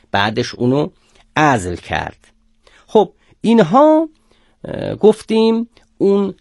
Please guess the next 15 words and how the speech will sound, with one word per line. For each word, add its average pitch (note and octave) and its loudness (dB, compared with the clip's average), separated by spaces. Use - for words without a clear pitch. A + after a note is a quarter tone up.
تراز D#3 2
مثبت F3+ 0
این A#2 -2
مرده. C#2+ -6
منتها D4 4
ما B3+ 6
در B2+ 2
زندگی A2+ -2
این A2+ -2
مرد A3+ 0
یک G#3 -2
تراز A2+ 0
منفی A2+ -2
هم D3 2
داریم، D2 -8